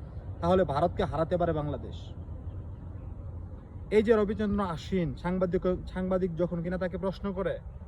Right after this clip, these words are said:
বাংলাদেশ সম্পর্কে কি বলতে চান এশিয়া কাপের, এশিয়া কাপের একটা ইন্টারভিউর মধ্যে রবিচন্দ্রন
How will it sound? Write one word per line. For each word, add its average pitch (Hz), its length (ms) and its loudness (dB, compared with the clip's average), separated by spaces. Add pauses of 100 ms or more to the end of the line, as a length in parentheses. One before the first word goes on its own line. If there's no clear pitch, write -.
(160)
বাংলাদেশ 175 380 0
সম্পর্কে 190 300 -2
কি 208 160 0
বলতে 208 220 2
চান 165 160 2
এশিয়া 175 340 2
কাপের, 185 240 0 (560)
এশিয়া 196 240 0
কাপের 226 200 0
একটা 226 160 0
ইন্টারভিউর 226 400 0
মধ্যে 233 380 2 (400)
রবিচন্দ্রন 220 480 0